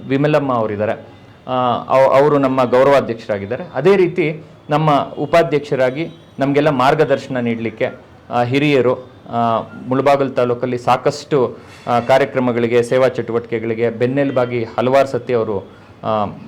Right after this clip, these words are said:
ಬೆನ್ನೆಲುಬಾಗಿ ಸಪೋರ್ಟ್ ಮಾಡಿದ್ದಾರೆ. ನಮಗೆ ಅವರು ಮಾರ್ಗದರ್ಶನ ಮಾಡಿಕೊಂಡು, ಆ, ಈ ಸಂಘಟನೆಯಲ್ಲಿ ಕೂಡ ಅವರು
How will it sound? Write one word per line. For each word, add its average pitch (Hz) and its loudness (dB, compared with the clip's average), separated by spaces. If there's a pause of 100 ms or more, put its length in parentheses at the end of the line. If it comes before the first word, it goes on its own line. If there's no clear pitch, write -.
(140)
ಬೆನ್ನೆಲುಬಾಗಿ 143 2
ಸಪೋರ್ಟ್ 147 0
ಮಾಡಿದ್ದಾರೆ. 110 -4 (160)
ನಮಗೆ 143 2
ಅವರು 135 4
ಮಾರ್ಗದರ್ಶನ 135 0
ಮಾಡಿಕೊಂಡು, 120 -2
ಆ, 107 -2
ಈ 123 2
ಸಂಘಟನೆಯಲ್ಲಿ 139 -2
ಕೂಡ 127 -6
ಅವರು 117 2